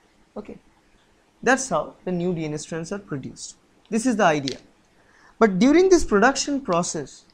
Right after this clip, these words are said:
of synthesis of new strands using old strand as a template, this model is called as a semi-conservative model of D N A replication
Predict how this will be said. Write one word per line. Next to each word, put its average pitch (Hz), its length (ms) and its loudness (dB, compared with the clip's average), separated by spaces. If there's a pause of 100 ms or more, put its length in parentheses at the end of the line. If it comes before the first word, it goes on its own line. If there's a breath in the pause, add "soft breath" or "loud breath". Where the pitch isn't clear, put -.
of 156 160 -10
synthesis 254 520 -8
of 220 100 0
new 233 320 0
strands 160 600 -8
using 277 480 2
old 220 400 4
strand 226 340 -8
as 202 140 -4
a 240 40 -8
template, 165 600 -8 (640 soft breath)
this 277 180 2
model 214 460 2 (260)
is 165 100 -16
called 175 300 0
as 185 140 0
a 240 60 -6
semi-conservative 220 1080 -2
model 170 400 -2
of 214 160 -2 (360)
D 160 160 -6
N 170 100 -8
A 226 60 -8
replication 151 680 -12